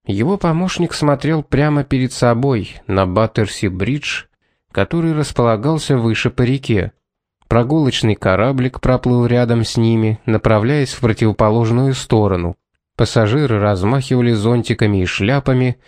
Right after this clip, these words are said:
но инспектор, казалось, их даже не заметил. «Если это не Кадл, то это должен быть или Уайт, или Танифер», сказал он, глядя на набитые бумагами карманы Пита.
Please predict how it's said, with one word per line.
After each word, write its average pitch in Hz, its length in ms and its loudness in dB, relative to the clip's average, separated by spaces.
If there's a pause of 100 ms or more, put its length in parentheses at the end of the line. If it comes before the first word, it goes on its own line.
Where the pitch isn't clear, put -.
(200)
но 98 160 2
инспектор, 156 580 -2
казалось, 143 580 0
их 131 260 0
даже 139 280 2
не 135 140 2
заметил. 123 680 0 (1120)
«Если 143 480 -2
это 151 260 0
не 147 180 2
Кадл, 113 500 -2
то 98 200 0
это 113 280 0
должен 120 540 0
быть 120 260 0
или 117 180 2
Уайт, 107 640 -2
или 117 240 2
Танифер», 135 680 -2 (640)
сказал 101 540 0
он, 131 300 0
глядя 120 380 2
на 120 100 2
набитые 113 540 0
бумагами 117 600 0
карманы 104 560 0
Пита. 95 480 -2